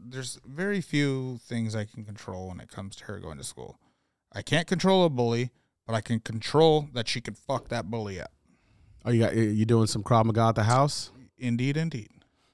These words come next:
Speaker 2: Yeah, I got Ozo a lucha mask. I'm getting him ready.
Speaker 1: <laughs>
Speaker 2: I'm telling
Speaker 1: A
Speaker 2: you.
Speaker 1: lucha libre?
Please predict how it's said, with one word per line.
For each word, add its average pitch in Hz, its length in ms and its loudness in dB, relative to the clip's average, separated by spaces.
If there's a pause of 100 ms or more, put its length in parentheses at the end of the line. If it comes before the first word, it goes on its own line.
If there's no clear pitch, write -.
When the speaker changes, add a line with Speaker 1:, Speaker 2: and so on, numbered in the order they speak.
Speaker 2:
Yeah, 120 160 4
I 110 60 4
got 135 180 6
Ozo 127 340 6
a 107 80 6
lucha 120 220 4
mask. 98 320 2
I'm 110 100 0
getting 110 240 2
him 104 180 4
ready. 98 340 2
Speaker 1:
<laughs> - 1000 -8
Speaker 2:
I'm 240 120 8
telling 170 300 10
Speaker 1:
A 190 60 10
Speaker 2:
you. 190 100 10
Speaker 1:
lucha 139 220 2
libre? 151 260 -2